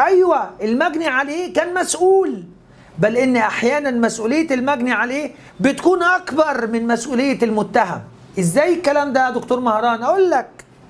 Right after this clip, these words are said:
لما تبقى ماشي على الطريق الصحراوي او انت ماشي على الطريق الدائري وفقا للسرعة المقررة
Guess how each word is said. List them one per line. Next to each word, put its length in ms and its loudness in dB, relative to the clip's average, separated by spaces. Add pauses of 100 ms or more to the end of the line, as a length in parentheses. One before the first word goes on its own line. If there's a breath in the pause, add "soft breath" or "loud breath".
(840 loud breath)
لما 260 2
تبقى 320 0
ماشي 280 0
على 440 0
الطريق 400 -4
الصحراوي 840 -2
او 240 0
انت 180 -6
ماشي 380 -2
على 180 0
الطريق 360 -2
الدائري 840 0
وفقا 440 0
للسرعة 460 0
المقررة 680 -2